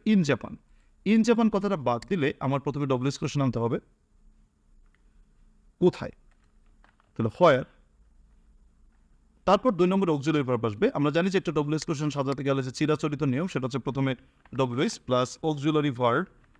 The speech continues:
আহ, অক্সিলারি ভার্ব প্লাস হচ্ছে তোমার সাবজেক্ট প্লাস হচ্ছে বাকি অংশ প্লাস হচ্ছে কোশ্চেন মার্ক।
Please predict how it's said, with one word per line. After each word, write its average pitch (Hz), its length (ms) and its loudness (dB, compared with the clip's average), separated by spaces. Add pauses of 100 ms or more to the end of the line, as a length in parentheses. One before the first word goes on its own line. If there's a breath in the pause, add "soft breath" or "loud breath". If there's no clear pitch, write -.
(2000)
আহ, 117 300 4
অক্সিলারি 139 540 0 (140)
ভার্ব 127 240 2 (140)
প্লাস 127 320 0
হচ্ছে 131 160 -6
তোমার 131 200 -2
সাবজেক্ট 151 640 -2 (1400)
প্লাস 127 280 2
হচ্ছে 135 420 0 (160)
বাকি 131 360 0
অংশ 120 240 -2 (800)
প্লাস 131 240 0
হচ্ছে 254 220 0
কোশ্চেন - 360 -2
মার্ক। 113 180 -12